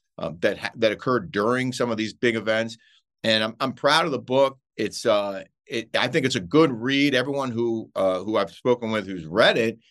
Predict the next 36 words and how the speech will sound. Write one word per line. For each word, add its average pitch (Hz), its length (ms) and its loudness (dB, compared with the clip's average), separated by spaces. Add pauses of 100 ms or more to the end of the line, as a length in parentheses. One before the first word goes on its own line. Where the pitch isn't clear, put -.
(200)
uh, 101 200 2
seems 110 360 -4
to 92 80 -10
think 95 240 -2
so. 98 340 6
And 104 80 2
I 110 80 2
also 147 500 2
recorded 139 400 2
the 107 120 -2
audio 127 340 4
version 92 340 -6
of 78 80 -12
the 76 60 -10
book. 80 300 -2
So 92 340 4 (220)
it's - 140 -10
my 92 180 2
voice 90 340 -2
reading 90 480 -4
my 85 160 0
book. 85 280 -2 (120)
I - 80 0
don't 143 80 4
know 135 80 6
if 120 80 -2
you've 120 140 -4
done 113 160 4
that, 92 180 0
Megan, 87 240 -4
but 127 80 4
it's 170 120 0
not 233 200 0
easy 175 280 -2
to 95 100 -6
read 117 400 0